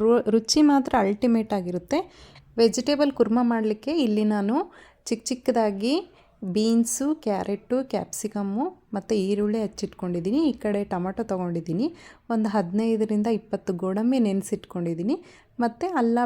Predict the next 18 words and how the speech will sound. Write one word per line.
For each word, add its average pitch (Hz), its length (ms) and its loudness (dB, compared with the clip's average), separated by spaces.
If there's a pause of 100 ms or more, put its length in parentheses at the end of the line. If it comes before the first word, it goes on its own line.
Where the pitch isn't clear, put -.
ಬೆಳ್ಳುಳ್ಳಿ 214 380 2 (100)
ಚಿಕ್ಕ - 200 -8
ಚಿಕ್ಕದಾಗಿ 233 520 -2
ಹಚ್ಚಿ - 260 -6
ಇಟ್ಕೊಂಡಿದ್ದೀನಿ, 196 560 -4 (100)
ಮತ್ತು 233 180 -4 (120)
ಜೊತೆಗೆ 190 320 -4 (100)
ಕೊತ್ತಂಬರಿನೂ 196 540 -4 (100)
ತೊಗೊಂಡಿದ್ದೀನಿ. 170 640 -2 (580)
ಇಷ್ಟೂ 262 260 -6 (220)
ನಮಗೆ 240 300 0 (100)
ನೀವು 233 160 4 (100)
ಇನ್ನೂ 247 260 4
ಬೇಕಾದರೆ 226 460 2
ವೆಜಿಟೇಬಲ್ಸ್ 220 520 0 (140)
ಆ್ಯಡ್ 202 240 0
ಮಾಡ್ಕೋಬೋದು. 185 540 -4 (160)
ಕ್ಯಾಬೇಜ್ 185 400 -2